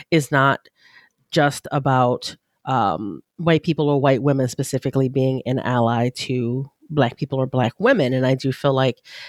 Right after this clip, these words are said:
after the murder of George Floyd and everything that subsequently happened in twenty twenty, um, there was this thought that anytime you talked about allyship, uh, co-conspirators,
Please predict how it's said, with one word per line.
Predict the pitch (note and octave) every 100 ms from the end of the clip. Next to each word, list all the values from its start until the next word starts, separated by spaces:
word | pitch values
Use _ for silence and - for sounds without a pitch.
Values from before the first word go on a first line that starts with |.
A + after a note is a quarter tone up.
| -
after | C#3+ C#3 D3
the | C3+
murder | C3 C3
of | B2+
George | C3+ B2+ -
Floyd | E3+ E3+ D3+
and | C3+
everything | C3 C#3 - C3+
that | C3
subsequently | - B2+ - C3 C3+ A2+ C3
happened | A2+ B2+ - B2+ B2+ -
in | C3+ C3
twenty | - B2 B2
twenty, | - F3+ B2 B2+ - - - - - -
um, | C3+ B2+ B2 F#2+ _ _ _ _ _ _ _ F3 -
there | F3 D#3+
was | D#3 D3 -
this | D#3+ D3 - -
thought | - C#3+ B2+ -
that | C#3 C3+ -
anytime | D#3 D#3 D#3 D#3 C#3+ C#3+
you | C#3+
talked | C3+ C#3+ C3 -
about | C#3 B2 -
allyship, | E3 D#3+ D3+ - D#3 D3 _ - - - -
uh, | - - -
co-conspirators, | - G3+ F#3+ G3 F3 - D#3+ D#3 D#3 D3 D3 D3